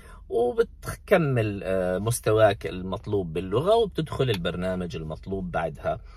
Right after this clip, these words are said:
مباشرة. ولكن واحد لغته الإنجليزية ضعيفة، هذا نصيحة ما يجي على قبول مشروط. ليش؟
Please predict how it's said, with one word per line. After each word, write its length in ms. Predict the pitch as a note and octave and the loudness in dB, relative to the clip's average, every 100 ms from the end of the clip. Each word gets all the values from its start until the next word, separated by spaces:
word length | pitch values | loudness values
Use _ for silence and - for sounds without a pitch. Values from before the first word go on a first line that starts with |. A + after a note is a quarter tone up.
| - F#2 | -12 -8
مباشرة. 800 | E2 D2 - C#2+ B1+ - - - - - - - - | -4 -4 -4 -10 -12 -14 -14 -16 -20 -20 -18 -18 -2
ولكن 380 | - G3 G3 C#3+ | 2 2 0 0
واحد 360 | C3 E3+ B2+ G2+ | 0 0 -2 -2
لغته 300 | A#2 C#3 G#2+ | -2 -2 -2
الإنجليزية 720 | F#2+ F2+ E2+ E2+ G#2+ B2+ A#2+ | -4 -6 -6 -6 -4 -2 -2
ضعيفة، 760 | - E2+ E2+ D#2 D#2+ D#2 - - - - - - - - - - - - - | -4 -8 -8 -8 -10 -12 -14 -16 -18 -20 -20 -18 -18 -18 -18 -18 -18 -20 -16
هذا 600 | - A#2 C3 B2 B2+ C#3 C3+ | -2 2 4 4 2 0 -6
نصيحة 720 | G2 - B2 A2 - C#2+ - | -4 -4 -4 -4 -6 -8 -8
ما 200 | A2+ G2+ | -4 0
يجي 360 | A2+ A2 G2 F#2 | 2 0 -2 -4
على 160 | D#2 C#2 | -4 -6
قبول 340 | - C#2+ C#2+ | -10 -10 -8
مشروط. 380 | C#2 - - C2 - | -10 -14 -14 -14 -8
ليش؟ 560 | F2 C2+ - - - | -6 -6 -10 -12 -16